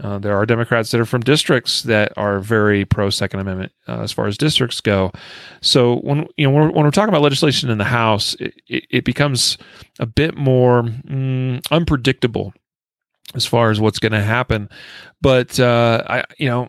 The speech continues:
either way, this would have to go through the Senate as well, which it's already tried to go through the Senate and, and I don't even think it even got out of committee. You know, n-, it went nowhere. Uh, I don't even know if it got took up by a committee and really truly, well, that's not true. There, there, there, well, there was, like, an assault weapons, like,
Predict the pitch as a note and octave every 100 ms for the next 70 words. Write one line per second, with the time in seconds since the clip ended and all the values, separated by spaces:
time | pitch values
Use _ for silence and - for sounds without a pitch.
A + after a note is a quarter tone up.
0 | - E3 F3 B2+ C#3+ C3 A#2 A#2+ C3 B2+
1 | B2+ B2+ - A#2+ A#2+ A2+ B2 G#2 - A#2+
2 | A2+ G#2 G#2+ A#2 A2+ A2+ - D3 _ -
3 | A#2+ B2 C#3 D3 C3 A#2 - C3 C3 A#2
4 | A2 G2 B2 A2+ G#2 G#2 G#2+ - - -
5 | - - A2+ - A#2+ A#2 - A#2+ B2 B2
6 | A#2+ G#2+ A2 A2 A2 G#2+ G#2 G2+ A2 G#2
7 | F2 F#2 - A2 G2 G2 G#2+ - A#2 A2
8 | G#2+ G2+ F#2 E2+ - - - - - -
9 | G2+ G2+ C3 A#2 G2+ A2+ G#2 - C#3+ C3
10 | - F#2+ F2+ G#2 F#2+ F#2+ G2 G2+ G#2 G#2
11 | G#2 - - B2+ A2+ - F#3 G3+ G3+ G#3
12 | A#3+ A#3+ G#3+ B2 - A2+ A2+ D#3+ F#3+ F3
13 | F#3 - - F3 F3 F#3+ F3+ F#3 F#3+ F3+
14 | D#3+ C#3 B2 D3 C3 A2 A2+ A#2 A2 G2+
15 | - G2+